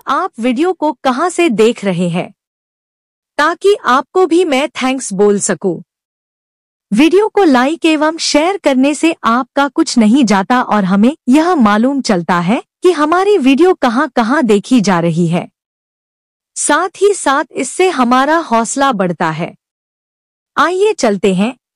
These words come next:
अपने टॉपिक पर। विमेन्स टी ट्वेंटी वर्ल्ड कप के करो या मरो मैच में भारत को ऑस्ट्रेलिया ने एक सौ बावन रन का टारगेट दिया है।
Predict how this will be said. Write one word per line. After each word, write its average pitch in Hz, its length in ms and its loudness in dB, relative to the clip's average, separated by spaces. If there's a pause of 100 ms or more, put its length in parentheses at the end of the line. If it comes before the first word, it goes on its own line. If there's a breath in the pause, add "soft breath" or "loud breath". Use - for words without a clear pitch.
(260)
अपने 359 320 -2
टॉपिक 311 500 -2
पर। 349 140 2
विमेन्स 254 460 -2
टी 311 160 2
ट्वेंटी 262 400 0
वर्ल्ड 254 300 0
कप 262 260 -2
के 247 100 2
करो 220 300 0
या 226 220 2
मरो 220 280 0
मैच 220 400 -2
में 226 160 0 (220)
भारत 269 420 0
को 339 260 0
ऑस्ट्रेलिया 311 680 0
ने 349 280 -4
एक 349 260 2
सौ 285 220 0
बावन 226 460 0
रन 233 220 2
का 277 160 0
टारगेट 233 500 -2
दिया 180 280 -2
है। 165 260 -8